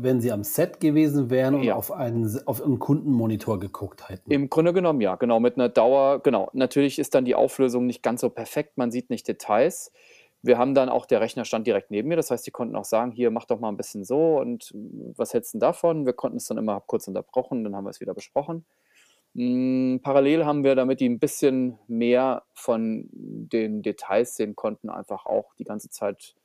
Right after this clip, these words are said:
Speaker 2: äh, äh, sozusagen offen gehabt, einen, einen gescherten Ordner. Also in dem Fall war das, äh, jetzt Dropbox, gibt andere Möglichkeiten. Und da haben wir dann einfach zackig, äh, J pegs reingeschoben. Konnten
Speaker 1: Ach, die sie
Speaker 2: jemand
Speaker 1: sich runterladen konnten
Speaker 2: Ja,
Speaker 1: dann
Speaker 2: die haben,
Speaker 1: und dann
Speaker 2: genau,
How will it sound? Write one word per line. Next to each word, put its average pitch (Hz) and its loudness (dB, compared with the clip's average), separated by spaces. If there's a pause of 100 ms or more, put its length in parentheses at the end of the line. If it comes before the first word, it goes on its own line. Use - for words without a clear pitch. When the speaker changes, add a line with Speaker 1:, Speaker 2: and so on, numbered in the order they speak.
(520)
Speaker 2:
äh, 117 -8
äh, 101 -4 (240)
sozusagen 110 -14
offen 113 -2
gehabt, 131 0
einen, 110 -6
einen 104 -12
gescherten 110 -2
Ordner. 123 -6
Also 107 -8
in 104 -12
dem 107 -10
Fall 101 -2
war 101 -2
das, - -8
äh, 101 -6
jetzt - -12
Dropbox, - -2
gibt - -12
andere 107 -4
Möglichkeiten. 110 -4 (760)
Und 113 2 (160)
da 117 6
haben 127 -2
wir 123 6
dann 117 2
einfach - -2 (320)
zackig, - -6
äh, 104 0 (100)
J - -2
pegs - -6
reingeschoben. 160 -4 (220)
Konnten - -8
Speaker 1:
Ach, 104 -10
die 139 2
sie 131 0
Speaker 2:
jemand - -2
Speaker 1:
sich 127 -6
runterladen 123 4
konnten 131 -2
Speaker 2:
Ja, 190 6
Speaker 1:
dann - -
Speaker 2:
die 180 2
haben, 131 0
Speaker 1:
und - -6
dann - -2
Speaker 2:
genau, 131 0